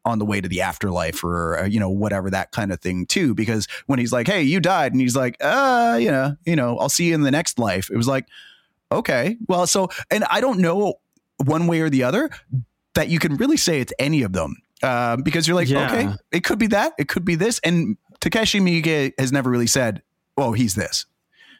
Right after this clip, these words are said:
Speaker 1: So he's been very
Speaker 2: Right.
Speaker 1: tight-lipped ever since.
Speaker 2: But I feel like that everybody's dead, um, theory is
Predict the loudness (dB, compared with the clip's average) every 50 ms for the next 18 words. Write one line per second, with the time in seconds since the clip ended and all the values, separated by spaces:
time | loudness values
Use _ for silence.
0 | _ -8 -4 -2 0 2 2 0 0 0 0 0 2 2 2 2 2 2 0 0
1 | 0 -2 -2 -2 -2 -2 -2 -4 -4 -6 -4 -4 -4 -4 -2 -2 -2 -2 -2 -4
2 | -4 -6 -6 -8 -8 _ _ _ _ _ -20 -20 -20 -20 _ _ _ _ _ 0
3 | 0 0 0 0 -2 -2 0 0 2 2 2 2 2 0 0 -2 -2 -2 0 0
4 | 0 0 -2 -2 -4 -2 0 0 0 0 0 0 2 2 2 0 0 0 0 0
5 | 2 0 0 0 -2 -4 -4 -6 _ _ _ _ _ -8 -4 -2 -2 0 0 0
6 | 0 0 0 0 2 2 2 2 0 0 -2 -8 _ _ -6 -2 0 2 2 2
7 | 2 2 2 2 2 2 0 2 0 0 2 0